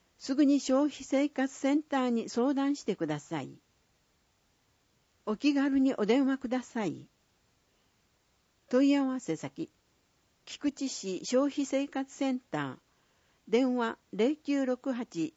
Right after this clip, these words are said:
三六の九四五零。月曜日から金曜日まで、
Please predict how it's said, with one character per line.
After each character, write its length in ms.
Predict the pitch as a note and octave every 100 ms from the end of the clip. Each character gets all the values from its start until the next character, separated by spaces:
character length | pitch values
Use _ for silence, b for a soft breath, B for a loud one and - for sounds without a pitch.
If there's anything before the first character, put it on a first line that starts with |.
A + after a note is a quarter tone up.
| -
三 320 | B3 C#4 C4+
六 260 | C4 -
の 220 | F3 D#3 - _
九 260 | - C4+ C4+
四 280 | C4+ C4 A#3+
五 280 | A#3+ B3+ G#3+
零。 320 | D3+ B2+ - _ _ _ _ _ _ _ _ _ -
月 280 | A3+ A3 B3+
曜 240 | C#4+ C#4
日 140 | C4+
か 120 | B3+ B3+
ら 160 | B3
金 300 | - A#3 C#4
曜 240 | C#4+ C4+ A#3
日 140 | G3
ま 160 | D#3+ D3+
で、 140 | C#3